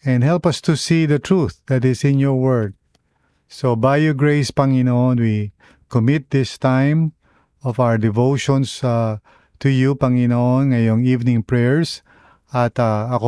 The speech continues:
po ay tulungan niyo rin, Lord, that I may expound on your word faithfully, uh, that I would explain your truth in accordance with your will and purpose. So gabayan niyo po kaming lahat as we meditate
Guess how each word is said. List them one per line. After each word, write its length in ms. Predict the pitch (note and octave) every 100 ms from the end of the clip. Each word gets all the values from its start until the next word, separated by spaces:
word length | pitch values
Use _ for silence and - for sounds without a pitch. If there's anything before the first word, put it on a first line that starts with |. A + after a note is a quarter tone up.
| A2+
po 100 | C#3+
ay 160 | C3 A#2+
tulungan 480 | B2 B2 B2 B2+ B2
niyo 80 | B2
rin, 240 | D3 D3+
Lord, 240 | C3+ E3+
that 160 | C3 A#2
I 160 | A#2+ A#2+
may 240 | A#2+ A#2
expound 480 | G#2+ - C#3 D3+ D#3
on 160 | C#3
your 160 | C3 C3
word 400 | B2 C3 C#3+ C#3+ - - - -
faithfully, 760 | - E3+ G3+ - C3 A2 F#2+ - _ _ _ _ C3
uh, 240 | A2+ G#2+
that 240 | G#2+ A#2 B2
I 160 | A#2+
would 160 | A#2+ A#2
explain 560 | A2 - - C3+ C3+
your 240 | C3 A#2+ A2+
truth 480 | - D3+ A2 - _ _ _ _ -
in 80 | B2
accordance 640 | A2+ - B2 A#2+ A#2 A2 G2+
with 240 | A2 G2
your 160 | A2 G#2
will 240 | A#2 A2
and 160 | G#2+ G2
purpose. 560 | A2 G#2+ G#2 F2+ - _ - - _ _
So 160 | - A#2+
gabayan 560 | B2 B2 C3+ D3 D#3
niyo 80 | D3+
po 160 | - D3
kaming 400 | C#3 C#3 C#3 C3+
lahat 320 | C#3+ C#3 B2
as 240 | A2+ -
we 80 | A2+
meditate 720 | A2+ C3+ C3+ B2+ C3 B2 B2